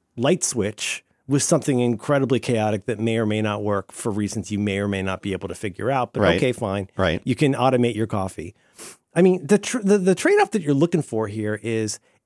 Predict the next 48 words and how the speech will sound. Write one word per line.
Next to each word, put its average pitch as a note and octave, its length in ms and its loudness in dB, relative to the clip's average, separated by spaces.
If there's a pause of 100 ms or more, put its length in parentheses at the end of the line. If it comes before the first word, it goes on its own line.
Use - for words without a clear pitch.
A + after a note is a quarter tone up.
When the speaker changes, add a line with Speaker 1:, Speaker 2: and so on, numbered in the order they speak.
Speaker 1:
if E3 220 2
I A3+ 100 4
put - 180 2
some F3+ 140 4
time C#3+ 340 0 (140)
and, B2 260 -2
uh, A2+ 340 0
and A2 160 -6
certainly F3 380 2
some G#2 160 -6
time, F#2+ 240 -6
certainly F3+ 340 0
some C3+ 160 -2
expense, G2+ 460 -8 (160)
certainly F#3+ 380 2
some D3+ 160 -2
aggravation A2 760 -4 (600)
i-, D#3+ 220 -4
into D#3 240 -2
my D#3 320 2
life, C3 460 0
but C3 220 -2 (220)
I G#3 140 4
think E3 140 2
much B2+ 260 2
more A2 100 -2
saliently G#2 600 -4
into A#2+ 200 -4
the B2 60 -4
people, D#3+ 340 -2
other D3 200 2
people G#2 240 -6
who A#2 80 -4
live A2 200 -2
in G2+ 80 -4
my F2 120 -6
house. G#2 340 -6 (200)
If - 100 -2
I G#3+ 60 4
bring C4+ 160 2
this A3+ 120 2
into E3+ 160 4
their B2 300 2
life, D3+ 320 0 (280)
there G#3 220 8
needs F#3+ 360 6
to E3+ 100 4
be B2 500 -2